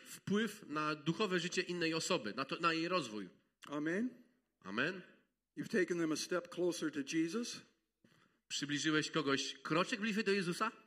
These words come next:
Speaker 2: You may have helped them grow up in the faith.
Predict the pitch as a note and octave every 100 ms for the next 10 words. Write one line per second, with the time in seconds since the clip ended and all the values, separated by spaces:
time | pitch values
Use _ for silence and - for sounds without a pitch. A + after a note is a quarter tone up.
0 | _ _ - D#3+ F3 E3+ D3 E3 F3 F3+
1 | D3+ D3+ E3 E3 F3 F3 E3 D#3 - E3
2 | A3+